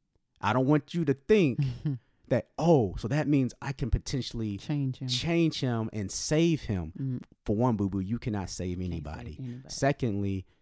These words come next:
Speaker 1: you're not the determining factor whether somebody gets saved or
Speaker 2: That's
Speaker 1: not.
Speaker 2: it.
Speaker 1: It's an actual considered a miracle when
Speaker 2: That's
Speaker 1: somebody
Speaker 2: it.
Speaker 1: de-, devotes their life to Jesus Christ.
Speaker 2: That's it.
Speaker 1: But he says, but you might be an influence to convert them.
Speaker 2: Yeah.
Speaker 1: Right? So,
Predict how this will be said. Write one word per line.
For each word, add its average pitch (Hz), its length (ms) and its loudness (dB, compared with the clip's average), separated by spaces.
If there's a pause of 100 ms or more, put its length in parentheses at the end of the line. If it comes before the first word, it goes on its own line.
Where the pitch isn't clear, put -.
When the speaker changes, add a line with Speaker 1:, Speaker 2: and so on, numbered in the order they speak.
(240)
Speaker 1:
you're 143 260 4
not 127 440 0
the 104 80 -6
determining 101 480 -2 (140)
factor 131 400 0
whether 107 420 2
somebody 92 380 -4
gets 80 240 -10
saved 117 340 -2
or 82 60 -4
Speaker 2:
That's 80 40 -4
Speaker 1:
not. 78 180 -6
Speaker 2:
it. 180 200 -10
Speaker 1:
It's 131 200 2
an 113 140 -2
actual 113 280 -4
considered 95 420 -6
a 87 60 -6
miracle 104 500 -2
when 92 120 -6
Speaker 2:
That's - 100 -10
Speaker 1:
somebody 95 500 -2
Speaker 2:
it. - 140 -6
Speaker 1:
de-, 85 200 -14
devotes 101 380 -4
their 92 160 -6
life 90 300 -6
to 82 100 -12
Jesus 87 360 -10
Christ. - 600 -10
Speaker 2:
That's 180 140 -12
it. 196 80 -14 (160)
Speaker 1:
But 147 300 4
he 135 160 0
says, 107 260 0
but 110 240 -4
you 127 80 -2
might 120 340 0
be 107 160 -4
an 95 100 -4
influence 107 520 -4
to - 160 -6
convert 101 580 0
them. 80 340 -8
Speaker 2:
Yeah. 156 280 -12
Speaker 1:
Right? 107 260 0 (380)
So, 113 320 0